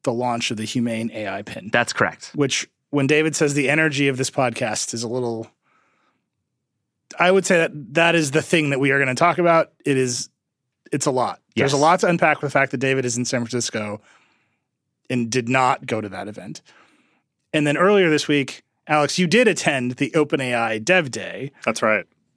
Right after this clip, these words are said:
Speaker 1: Which is probably, like, a pivotal moment in the history of that company because they're, they're headed towards app stores.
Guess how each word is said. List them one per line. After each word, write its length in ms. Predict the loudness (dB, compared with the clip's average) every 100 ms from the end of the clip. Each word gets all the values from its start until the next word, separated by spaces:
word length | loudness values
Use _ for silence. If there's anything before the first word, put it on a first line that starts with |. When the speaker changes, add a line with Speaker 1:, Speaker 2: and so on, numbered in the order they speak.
| _ _ _ _
Speaker 1:
Which 280 | -4 -2 0
is 120 | -2 -6 _ _ _ _
probably, 680 | -4 2 4 4 2 4 2
like, 340 | 0 -4 -8 -12
a 40 |
pivotal 680 | -12 -8 0 2 2 2 0
moment 440 | -2 -4 -6 -8
in 100 | -8
the 60 | -6
history 380 | -4 -4 -4 -2
of 60 |
that 180 | -2 -6
company 520 | -6 -10 -10 -12 -14 -18 _ _ _ _ _
because 280 | -6 -4 -2
they're, 260 | -2 -4 -8 -4
they're 200 | -2 -2
headed 400 | 0 0 0 -2
towards 460 | -2 -2 -2 -6 -4
app 180 | -4 -4
stores. 540 | -6 -8 -10 -8 -10